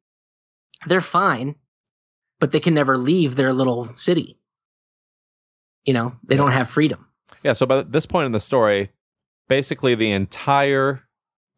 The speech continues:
Speaker 2: world, other than the United States and, I don't know, maybe Chile. Uh,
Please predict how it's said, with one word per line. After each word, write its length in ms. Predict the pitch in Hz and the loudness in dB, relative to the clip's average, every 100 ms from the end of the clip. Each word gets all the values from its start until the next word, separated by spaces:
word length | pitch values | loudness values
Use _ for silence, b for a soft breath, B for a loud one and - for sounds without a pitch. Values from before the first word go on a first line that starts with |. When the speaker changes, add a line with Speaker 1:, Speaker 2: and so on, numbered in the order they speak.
| - | -6
Speaker 2:
world, 400 | 101 113 98 98 | 0 2 2 2
other 220 | 101 110 | 2 2
than 340 | 101 104 101 | 2 0 0
the 60 | 98 | -2
United 320 | 101 101 98 | -2 0 -2
States 400 | - 107 95 - | -2 0 0 -2
and, 260 | 95 92 - _ _ _ | -4 -4 -8 _ _ _
I 60 | 95 | -2
don't 140 | 85 | -2
know, 60 | 85 | 0
maybe 240 | 92 92 | 0 0
Chile. 460 | - 107 92 90 - _ _ _ _ _ _ - | -2 0 0 -2 -6 _ _ _ _ _ _ -6
Uh, 500 | 92 90 90 87 | -2 0 0 -2